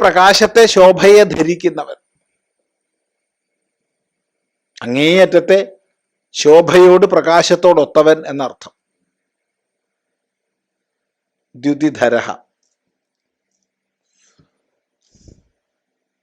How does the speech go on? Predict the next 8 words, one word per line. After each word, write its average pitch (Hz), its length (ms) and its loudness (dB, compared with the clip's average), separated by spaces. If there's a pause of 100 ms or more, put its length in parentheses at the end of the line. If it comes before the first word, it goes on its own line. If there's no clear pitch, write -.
(580)
ഭഗവാൻ 156 340 -2
ഭാഷ്യകാരൻ 170 500 0
പറയുകയാണ്, 165 460 -2 (2250)
ദ്യുതിം 180 340 0 (600)
അംഗഗതാം 196 580 2 (140)
കാന്തിം 165 380 0 (100)
ധാരയ. 131 380 -6 (2250)
അംഗഗതമായ 220 840 2